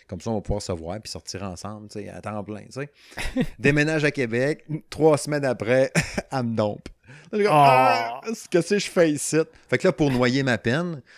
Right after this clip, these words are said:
Speaker 1: ben, je suis allé m'acheter Killer Instinct, euh, sur Super nes.
Speaker 2: Ah, ça passe une rage.
Speaker 1: Ouais, fait que c'est ça que j'ai fait. C'est ça que j'ai fait. Fait que c'est ça, mon, mon, mon flash <laughs> qui vient de me revenir en tête comme ça.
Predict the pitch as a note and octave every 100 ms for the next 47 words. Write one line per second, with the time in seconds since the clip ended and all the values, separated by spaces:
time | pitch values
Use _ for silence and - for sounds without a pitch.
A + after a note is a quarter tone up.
0 | - - C#3+ D3 B2 C3+ B2 - D3+ -
1 | A#2+ B2 A#2+ G2+ - A2+ A#2+ A2 F2 E2+
2 | - G#2 - F2+ G#2 F#2 F#2 G2+ - _
3 | _ _ _ - F3 F3 E3 F3+ E3 C#3
4 | A#2 G#2 C3 - _ - D#3 D#3+ - C3
5 | A#2+ A#2+ C3+ A#2+ G#2+ F2+ A#2 _ _ _
6 | G#2+ A#2+ C#3 A#2+ G#2+ F2 - - - A2+
7 | A2+ A2+ G2 C3 G#2 F#2+ F#2 F#2 G2+ F#2
8 | A#2 C3 - D4+ - D#4+ B2+ A#2 A#2+ A2+
9 | G#2+ A2+ A#2+ G#2+ F#2+ A#2 A2 G2 A#2